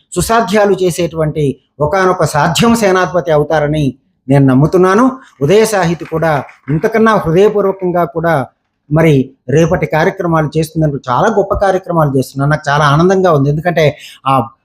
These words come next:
వాళ్ళందరూ కూడా వచ్చి ఎప్పుడో చుక్క దగ్గర పడ్డట్టుగా కూడా కాదు, నేను ఏ ఏడాదికో ఆరు నెలలకో ఒకసారి వేదికల మీదకి వస్తాను. అట్లాంటిది మరి అంతమందిని తయారు చేశారు. మనం బతకడం కాదండి ఈ ప్రపంచంలో, మన పక్కవాడిని బతకనివ్వాలి.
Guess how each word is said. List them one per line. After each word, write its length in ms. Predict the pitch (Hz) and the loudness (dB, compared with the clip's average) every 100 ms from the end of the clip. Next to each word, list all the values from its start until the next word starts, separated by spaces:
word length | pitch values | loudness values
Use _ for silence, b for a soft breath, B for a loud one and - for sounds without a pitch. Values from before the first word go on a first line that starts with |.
| _ | _
వాళ్ళందరూ 440 | 123 131 139 165 220 | -2 0 2 2 2
కూడా 160 | 220 | 2
వచ్చి 520 | 208 185 190 214 170 - _ | 2 0 0 0 0 -4 _
ఎప్పుడో 420 | 165 175 233 240 | -4 0 2 2
చుక్క 280 | 233 - 233 | 0 -2 0
దగ్గర 220 | 233 214 | 0 0
పడ్డట్టుగా 480 | 208 202 202 202 202 | 0 -2 -2 -2 -2
కూడా 240 | 196 190 190 | -2 -2 0
కాదు, 300 | 180 175 175 | 0 -2 -2
నేను 160 | 165 | -2
ఏ 300 | 160 185 196 | 0 2 2
ఏడాదికో 320 | 175 185 185 | 2 0 0
ఆరు 160 | 175 165 | -2 0
నెలలకో 300 | 175 170 175 | -2 -4 -2
ఒకసారి 320 | 165 160 165 | -2 -2 -2
వేదికల 320 | 151 165 170 | -2 -2 -4
మీదకి 240 | 160 151 147 | -6 -2 -2
వస్తాను. 440 | 139 156 151 131 - _ _ | -2 -2 -2 -4 -8 _ _
అట్లాంటిది 640 | 147 165 196 202 180 156 165 _ _ 139 | -6 -2 0 2 2 2 -2 _ _ -14
మరి 100 | - 147 | -4 2
అంతమందిని 560 | 160 175 147 175 277 | 2 4 4 4 2
తయారు 400 | 285 156 175 175 | 2 2 0 0
చేశారు. 360 | 160 - 147 - - _ _ | -2 0 -2 -4 -12 _ _
మనం 320 | 127 160 220 | 0 2 2
బతకడం 440 | 185 165 - 208 214 | 2 0 -2 -2 0
కాదండి 420 | 190 165 165 151 | 0 0 0 0
ఈ 40 | |
ప్రపంచంలో, 800 | 147 135 160 151 147 131 127 113 - _ _ _ 139 | -2 -2 -2 -2 -2 -2 -2 -6 -14 _ _ _ -2
మన 140 | 151 | 0
పక్కవాడిని 560 | 151 143 - 180 160 185 | 0 -4 0 0 2 0
బతకనివ్వాలి. 760 | 131 131 190 175 131 120 120 | 0 -2 0 2 2 -2 -8